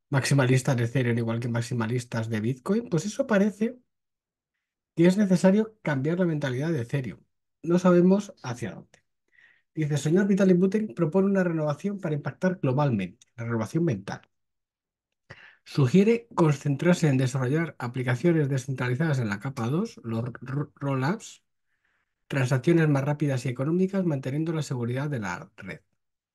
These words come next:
La adopción de rollups podría escalar Ethereum, Ethereum haciendo las masas accesible y eficiente. Cree que este enfoque es cru-, crucial para la evolución de Ethereum y su adopción masiva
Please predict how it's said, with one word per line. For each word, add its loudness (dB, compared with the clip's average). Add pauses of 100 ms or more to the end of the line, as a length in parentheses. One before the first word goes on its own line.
(340)
La -8
adopción -2
de 0
rollups 0
podría -2
escalar -6
Ethereum, -2
Ethereum 0
haciendo -2
las -4
masas -6
accesible -2
y 2
eficiente. -8 (920)
Cree 4
que 2
este 0
enfoque -4
es -6
cru-, -10
crucial -4
para -4
la -6
evolución -4
de -6
Ethereum 0
y -2
su -6
adopción -4
masiva -4